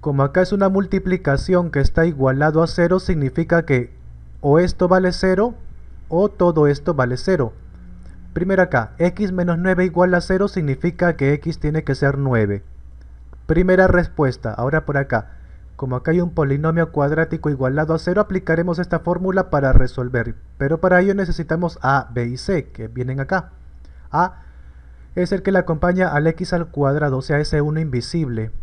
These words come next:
El b es el que le acompaña al x, o sea, más nueve, o sea, nueve. C es el término independiente, o sea, más ochenta y uno, o sea, ochenta y uno. Y listo, ahora sí. En la parte de arriba viene menos b,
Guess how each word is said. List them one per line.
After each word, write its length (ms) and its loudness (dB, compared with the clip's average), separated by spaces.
El 220 2
b 220 4
es 100 -2
el 100 -2
que 120 -2
le 60 2
acompaña 420 -2
al 80 0
x, 260 -2
o 40 -12
sea, 180 -2
más 280 -4
nueve, 380 0
o 100 -10
sea, 220 -6
nueve. 420 0
C 460 2
es 140 -2
el 160 0
término 480 0
independiente, 800 0
o 40 -4
sea, 180 -2
más 220 -2
ochenta 460 -2
y 100 -2
uno, 200 -2
o 40 -6
sea, 180 -2
ochenta 360 -4
y 120 -2
uno. 200 -6
Y 80 0
listo, 320 0
ahora 160 2
sí. 220 -4
En 140 -2
la 120 0
parte 300 2
de 80 6
arriba 320 6
viene 260 2
menos 460 -2
b, 260 0